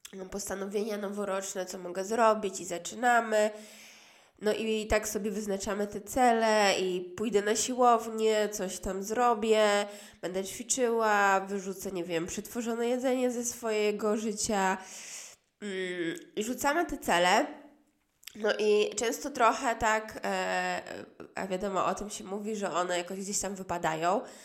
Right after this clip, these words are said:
po drodze i mamy problem,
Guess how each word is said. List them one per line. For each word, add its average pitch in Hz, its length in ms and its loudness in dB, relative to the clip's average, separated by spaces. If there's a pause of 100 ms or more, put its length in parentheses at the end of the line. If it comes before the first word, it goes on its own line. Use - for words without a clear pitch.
(360)
po 196 140 -4
drodze 180 600 4 (140)
i 170 420 -2 (400)
mamy 190 260 0
problem, 202 420 -2